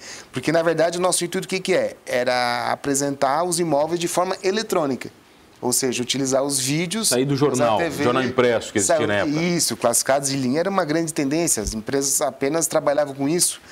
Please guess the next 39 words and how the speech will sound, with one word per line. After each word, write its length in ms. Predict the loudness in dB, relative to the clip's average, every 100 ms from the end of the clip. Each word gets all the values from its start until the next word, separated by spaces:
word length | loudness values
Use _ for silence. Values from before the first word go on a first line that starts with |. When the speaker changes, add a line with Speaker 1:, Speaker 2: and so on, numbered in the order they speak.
| -18 -16 -16 -12
Speaker 1:
E, 680 | -4 -2 0 0 0 -2 0
e 60 | 2
a 60 |
ideia 380 | 2 0 0 2
da 120 | 2
T 180 | 2 0
V, 400 | 0 0 0 -2 -2
é, 360 | 0 2 0
depois 360 | 0 -2 0 0
eu 80 | -2
fiquei 200 | -2 0
sabendo 420 | 0 0 -2 -2
que 100 | 0
já 200 | 2 2
havia 240 | 0 -2
existido 560 | 0 0 0 -2 -2 -2
uma, 320 | 0 0 -2 -8 -18 -12
a, 320 | -4 -4 -4 -10 -10
a, 260 | -6 -2 -2
algo 200 | 0 -4
de 100 | -4
vinte 200 | -6 -4
e 40 |
cinco 260 | -2 -2 -2
anos 200 | -2 0
atrás. 520 | 0 0 0 0 -4 -6 -18 -10
Só 220 | -2 0
que 180 | 0 0
o 60 | -2
que 140 | -4
que 80 | -6
acontecia 440 | -4 -2 0 0
também, 300 | 0 0 2
mano? 180 | 0 0
Uma 200 | 0 0
boa, 500 | 0 0 2 2 2
uma 180 | 0 -2
boa 200 | 0 0
lembrança. 580 | 0 0 0 0 -2